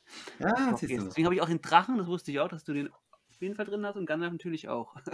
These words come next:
Speaker 2: So, und der
Speaker 1: Okay, hau mal raus.
Speaker 2: Ja, der Schildträger. Gut, Profil ist ziemlich stark eigentlich. K fünf, Stärke vier, Verteidigung acht, zwei Attacken, zwei Leben, Mut vier. Und dann geht's schon los. Ein Heldentum. Das war's.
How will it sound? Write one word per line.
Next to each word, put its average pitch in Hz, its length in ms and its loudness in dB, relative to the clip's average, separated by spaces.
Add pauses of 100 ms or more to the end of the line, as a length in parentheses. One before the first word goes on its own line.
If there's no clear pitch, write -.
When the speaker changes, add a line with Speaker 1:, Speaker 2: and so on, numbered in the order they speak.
(2000)
Speaker 2:
So, - 140 0
und 160 120 2
der 165 100 8
Speaker 1:
Okay, 156 140 8
hau 151 100 12
mal 151 80 10
raus. 127 420 6
Speaker 2:
Ja, 156 140 2
der 139 140 2
Schildträger. 123 600 0
Gut, - 240 -2 (220)
Profil 175 360 -2
ist 208 140 -8
ziemlich 170 240 -4
stark 220 320 -2
eigentlich. 240 360 -4
K 143 160 -4
fünf, 214 340 -2
Stärke 151 320 -4
vier, 180 300 -4
Verteidigung 147 320 -6
acht, - 280 0
zwei 147 220 -2
Attacken, 160 520 -4
zwei 135 180 -2
Leben, 147 300 -2
Mut 139 140 -2
vier. 127 340 0 (300)
Und 131 60 -6
dann 147 120 0
geht's 165 160 -2
schon 170 140 0
los. 120 380 -2 (160)
Ein 151 160 4
Heldentum. 135 540 0 (160)
Das 151 160 -8
war's. - 320 -6